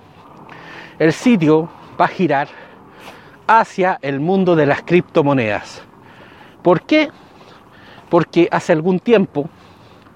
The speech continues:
conocí a un amigo, porque más que socio es un amigo,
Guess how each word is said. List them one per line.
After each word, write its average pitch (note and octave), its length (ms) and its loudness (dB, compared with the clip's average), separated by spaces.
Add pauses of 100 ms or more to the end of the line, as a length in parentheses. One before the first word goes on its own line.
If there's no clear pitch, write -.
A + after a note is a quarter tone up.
conocí D3 420 0
a - 20 4
un C#3 80 2
amigo, D#3+ 460 2 (760)
porque D3 260 0
más C#3+ 180 0
que D#3 140 0
socio - 320 0
es - 140 -2
un C3 100 0
amigo, C3+ 400 2